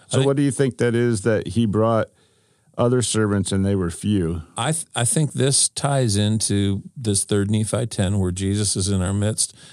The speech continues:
Speaker 2: and it says that's when the work will commence, when you'll go out among the remnant of this people. Um,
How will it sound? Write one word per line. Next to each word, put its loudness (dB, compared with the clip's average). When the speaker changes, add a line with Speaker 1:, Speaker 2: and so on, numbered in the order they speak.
Speaker 2:
and 2
it -2
says 0
that's -2
when 2
the 2
work 0
will -2
commence, 0
when 0
you'll 2
go 0
out -2
among -2
the -4
remnant 0
of -4
this -2
people. -4
Um, 0